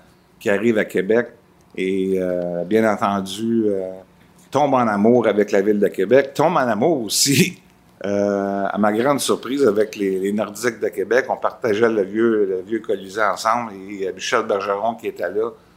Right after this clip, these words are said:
Donc, euh, j'ai embarqué dans la roue des, des Québécois, du monde de Québec et, euh, je pourrais dire honnêtement aujourd'hui que j'ai été partisan des Nordiques pendant deux, trois saisons, mais je suis revenu un peu à mes vieilles habitudes d'être un partisan du Canadien par après.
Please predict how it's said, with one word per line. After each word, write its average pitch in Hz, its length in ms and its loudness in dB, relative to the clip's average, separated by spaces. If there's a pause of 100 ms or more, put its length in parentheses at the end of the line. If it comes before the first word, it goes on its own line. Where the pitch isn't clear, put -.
(260)
Donc, 101 340 -2
euh, 92 540 2 (160)
j'ai 117 140 0
embarqué 135 580 2
dans 135 180 4
la 123 140 4
roue 127 380 0
des, 117 220 4
des 104 160 -4
Québécois, 127 640 4
du 120 120 -10
monde 117 200 2
de 113 60 0
Québec 117 540 0
et, 101 440 -2
euh, 98 180 -2 (540)
je - 180 -8
pourrais 120 240 6
dire 139 540 4 (440)
honnêtement 143 600 4
aujourd'hui 120 480 2
que 127 100 4
j'ai 110 160 6
été 127 200 4
partisan 131 600 0
des 120 140 0
Nordiques 117 580 4
pendant 107 440 2
deux, 120 280 6
trois 113 320 4
saisons, 113 540 2
mais 127 100 0
je - 80 -2
suis 127 100 0
revenu 117 680 4
un 104 80 0
peu 117 260 2
à 104 40 4
mes 104 180 -2
vieilles 104 340 -4
habitudes 107 420 -2
d'être 98 220 -4
un 95 80 -2
partisan 101 420 -4
du 95 120 -6
Canadien 95 440 -4
par 82 180 -10
après. - 280 -10